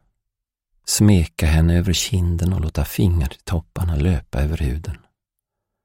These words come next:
Känna värmen från henne sprida sig i hans egen kropp.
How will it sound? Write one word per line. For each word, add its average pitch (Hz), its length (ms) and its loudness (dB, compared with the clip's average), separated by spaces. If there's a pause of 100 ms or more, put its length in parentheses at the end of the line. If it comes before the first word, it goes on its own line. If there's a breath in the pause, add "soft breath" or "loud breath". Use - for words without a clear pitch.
(380)
Känna 82 360 4
värmen 82 600 2
från 78 300 0
henne 71 380 -2
sprida 73 520 -2
sig 67 420 -4
i 78 100 -2
hans 76 220 0
egen 76 440 -2
kropp. - 400 -12